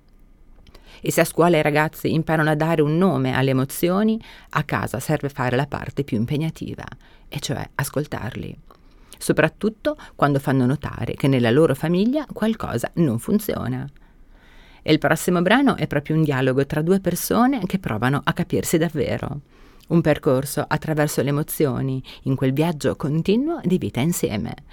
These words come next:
con gli ostacoli del cuore, Elisa e Ligabue.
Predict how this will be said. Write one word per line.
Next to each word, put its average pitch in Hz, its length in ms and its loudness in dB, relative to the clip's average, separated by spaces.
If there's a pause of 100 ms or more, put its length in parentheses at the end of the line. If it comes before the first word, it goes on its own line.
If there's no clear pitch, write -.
(140)
con - 260 0
gli 127 140 0
ostacoli 120 400 0
del 120 180 0
cuore, 247 500 -2
Elisa 131 500 -8
e 123 120 -4
Ligabue. 123 460 -4